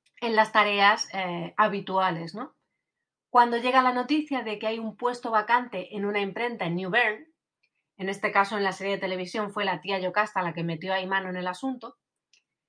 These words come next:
pero en los libros fue Jamie el que decidió mandar a Fergus y su familia para allá, pues sabía que el negocio de la imprenta se le daba bien a Fergus y que allí, pues, a lo mejor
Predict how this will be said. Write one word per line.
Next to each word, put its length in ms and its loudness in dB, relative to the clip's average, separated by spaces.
pero 200 0
en 100 0
los 140 -4
libros 340 0
fue 280 -2
Jamie 480 -2
el 140 -4
que 100 2
decidió 440 -2
mandar 300 2
a 80 -2
Fergus 360 -4
y 60 -8
su 160 -10
familia 500 -4
para 280 6
allá, 420 0
pues 220 2
sabía 440 -2
que 260 -4
el 120 -4
negocio 320 -2
de 60 0
la 80 -2
imprenta 380 -4
se 160 -8
le 100 -2
daba 200 -4
bien 140 -4
a 100 -2
Fergus 400 -6
y 80 -8
que 80 -8
allí, 240 -4
pues, 380 -8
a 80 -6
lo 100 -8
mejor 400 -2